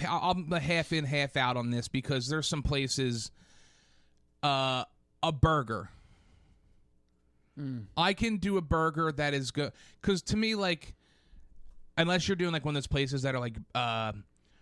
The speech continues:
Speaker 1: burgatory where all they do is burgers, where, like, it, but, but it ends up being, like, a thirty dollar burger.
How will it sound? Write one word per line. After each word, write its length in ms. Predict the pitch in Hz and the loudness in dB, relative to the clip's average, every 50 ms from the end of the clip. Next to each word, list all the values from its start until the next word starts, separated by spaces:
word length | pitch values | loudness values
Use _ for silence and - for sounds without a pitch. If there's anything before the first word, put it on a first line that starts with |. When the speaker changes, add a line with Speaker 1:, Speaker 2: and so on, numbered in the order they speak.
| - - 123 | -18 -4 2
Speaker 1:
burgatory 720 | - 160 156 156 156 156 147 - - 156 151 151 151 156 147 | 2 4 4 4 2 0 -2 -2 0 0 0 2 2 2 2
where 120 | 131 135 | 0 0
all 180 | - 147 147 143 | 2 2 2 2
they 120 | 147 143 | 2 0
do 100 | 143 143 | 0 -2
is 100 | 139 127 | -2 -2
burgers, 460 | 113 135 131 131 131 135 135 131 117 | -2 -2 -2 0 0 0 -2 -2 -2
where, 160 | 123 127 123 123 | -2 -2 -2 0
like, 260 | 120 123 120 113 110 | 0 -2 -2 -2 -2
it, 140 | 131 131 113 | -4 0 0
but, 260 | 143 143 139 - - | 0 0 0 0 0
but 140 | 160 151 147 | 0 0 2
it 40 | |
ends 280 | 139 143 151 156 143 143 | 0 0 -2 -2 0 -2
up 140 | 139 127 - | -4 -2 -2
being, 140 | 143 147 151 | -4 -2 -2
like, 120 | 131 117 | -4 -6
a 60 | 117 | -8
thirty 320 | - - - 127 123 123 120 | -12 -6 -4 -2 0 0 0
dollar 240 | 123 120 117 113 | 0 -2 -2 -2
burger. 480 | 107 113 117 117 123 131 135 143 143 | -2 -2 -2 -2 -2 -2 -2 -2 -4